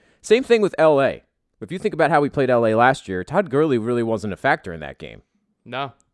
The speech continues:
Speaker 1: And
Speaker 2: I
Speaker 1: that
Speaker 2: mean, <laughs> he, what, he only put up twenty points
Speaker 1: <laughs>
Speaker 2: that week?
Speaker 1: Yeah, he put up twenty-five fantasy points.
Speaker 2: Yeah.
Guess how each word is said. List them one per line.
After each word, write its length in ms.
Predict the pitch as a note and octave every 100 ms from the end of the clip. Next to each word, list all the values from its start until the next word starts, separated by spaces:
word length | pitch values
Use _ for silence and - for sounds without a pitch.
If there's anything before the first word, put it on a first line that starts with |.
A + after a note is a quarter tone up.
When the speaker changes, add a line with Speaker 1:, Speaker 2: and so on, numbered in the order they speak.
| _ _ _
Speaker 1:
And 220 | - G2 G2+
Speaker 2:
I 40 |
Speaker 1:
that 640 | A#2+ A2+ B2+ - - -
Speaker 2:
mean, 80 | F#3+
<laughs> 20 |
he, 120 | C3+ D3 _ -
what, 180 | C#3 A2
he 80 |
only 140 | A#2 A2+
put 180 | - A#2
up 80 |
twenty 220 | - A#2+ A#2+
points 220 | C#3 G3
Speaker 1:
<laughs> 20 |
Speaker 2:
that 120 | D3
week? 200 | D#3 D3+
Speaker 1:
Yeah, 200 | F3+ G#2
he 200 | G#2+ A2+
put 160 | G2+ A2+
up 100 | G2+
twenty-five 460 | - G#2+ - E2+ -
fantasy 340 | F#2+ D#2+ -
points. 320 | - -
Speaker 2:
Yeah. 60 | A2+